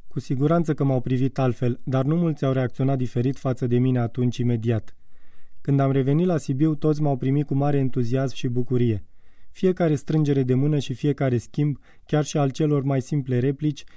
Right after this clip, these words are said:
erau înconjurate de aerul acestui entuziasm încă foarte proaspăt,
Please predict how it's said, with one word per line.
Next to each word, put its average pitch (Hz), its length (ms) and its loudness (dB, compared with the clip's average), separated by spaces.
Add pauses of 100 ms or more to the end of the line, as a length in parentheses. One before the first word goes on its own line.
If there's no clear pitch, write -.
(140)
erau 151 240 0
înconjurate 147 640 0
de 135 100 0
aerul 139 380 2
acestui 131 440 -2
entuziasm 135 580 -2
încă 131 200 -2
foarte 135 380 -2
proaspăt, - 560 0